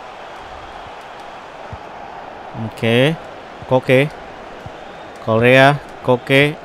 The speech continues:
Korea. McTominay, Fred. Bruno Fernandes. Scott McTominay.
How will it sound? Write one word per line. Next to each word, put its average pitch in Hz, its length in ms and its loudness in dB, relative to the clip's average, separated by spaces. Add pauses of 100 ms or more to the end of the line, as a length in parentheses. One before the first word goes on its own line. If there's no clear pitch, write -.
Korea. 135 480 8 (1040)
McTominay, 135 720 6 (400)
Fred. 143 320 8 (2500)
Bruno 123 240 6
Fernandes. 143 800 8 (960)
Scott 123 240 0
McTominay. 123 640 6